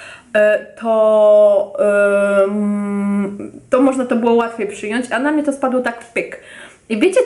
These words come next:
co mnie najbardziej szokuje? Bo to, że Natalia Janoszek być może, chociaż tych być może w tym momencie wydaje mi się, że już coraz, coraz mniej,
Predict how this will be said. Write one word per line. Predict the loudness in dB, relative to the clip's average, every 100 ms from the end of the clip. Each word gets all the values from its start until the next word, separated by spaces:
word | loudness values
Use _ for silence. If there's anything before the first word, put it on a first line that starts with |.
| 0
co | -2
mnie | 0
najbardziej | -2 -4 -4 -4 -6 -10 -6 -4 -4 -8 -20
szokuje? | -20 -14 -12 -10 0 2 2 0 -4 -10 -16
Bo | -8 -8
to, | -2 0 0
że | -2
Natalia | -4 -4 -4 -4 -4 -4 -4
Janoszek | -6 -6 -6 -6 -6 -8 -8 -20 _ _ _ _ _
być | -12 -10 -4 -4 -4 -6
może, | -4 0 0 -2 -4 -4
chociaż | -4 -6 -4
tych | -4 -4
być | -4 -4 0
może | 0 0 0
w |
tym | -4
momencie | -6 -2 -2 0
wydaje | -2 -2 -4
mi | -6
się, | -6 -6
że | -4
już | -6 -8
coraz, | -6 -4 -4
coraz | -6 -6 -6
mniej, | -10 -12